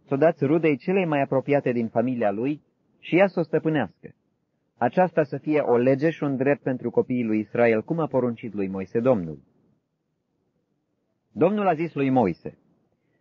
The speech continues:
"Suie-te pe muntele acesta Abarim și privește țara pe care am dat-o copiilor lui Israel. S-o privești, dar și tu vei fi adăugat la poporul tău,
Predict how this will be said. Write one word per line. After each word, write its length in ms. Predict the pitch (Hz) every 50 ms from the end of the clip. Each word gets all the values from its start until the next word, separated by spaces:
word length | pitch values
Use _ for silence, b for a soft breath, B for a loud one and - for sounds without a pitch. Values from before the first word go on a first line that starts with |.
| _ _
"Suie-te 400 | _ - 156 175 190 175 175 170
pe 100 | 156 160
muntele 380 | 143 147 151 156 139 - 139 131
acesta 440 | 127 - - 143 131 - 135 123 113
Abarim 420 | 104 92 107 107 113 131 135 131
și 160 | 123 - -
privește 500 | 104 - 120 113 139 170 170 - - 147
țara 300 | - - 135 131 120 117
pe 120 | - 120 110
care 180 | - 113 104
am 100 | 101 98
dat-o 240 | 95 98 95 - 95
copiilor 480 | - 101 92 - 101 95 92 95 92 87
lui 180 | 90 92 95
Israel. 600 | 98 95 _ - 120 120 113 90 80 76 71 67 _ _ _ _ _ _ _ _ _ _ _ _ _ _ _ _ _ _ _ _ _ _ -
S-o 140 | - 127
privești, 500 | 117 127 135 131 139 165 120 - - - _ _ _ _ _ _ _ -
dar 260 | 101 107 123 127 123
și 220 | - - 170 175
tu 120 | 175 180 156
vei 160 | 135 139 135
fi 160 | - - 135
adăugat 500 | 123 110 110 107 101 90 82 104 107 -
la 100 | 107 95
poporul 460 | - 95 87 - 110 107 98 92 87
tău, 340 | - - 113 107 104 101